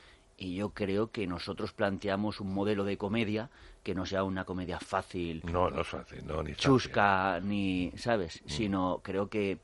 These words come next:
Speaker 1: tiene que ten-, tener un cierto nivel de, de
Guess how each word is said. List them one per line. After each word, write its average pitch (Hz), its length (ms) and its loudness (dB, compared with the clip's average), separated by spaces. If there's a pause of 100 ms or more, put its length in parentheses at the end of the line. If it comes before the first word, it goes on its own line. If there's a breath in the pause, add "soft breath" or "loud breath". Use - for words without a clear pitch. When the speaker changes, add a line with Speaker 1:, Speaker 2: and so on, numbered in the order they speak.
(140)
Speaker 1:
tiene 101 180 -4
que 104 80 0
ten-, 101 260 -2
tener 110 280 -4
un 107 140 0
cierto 110 580 2
nivel 107 540 0
de, 98 300 0 (380 loud breath)
de 95 640 0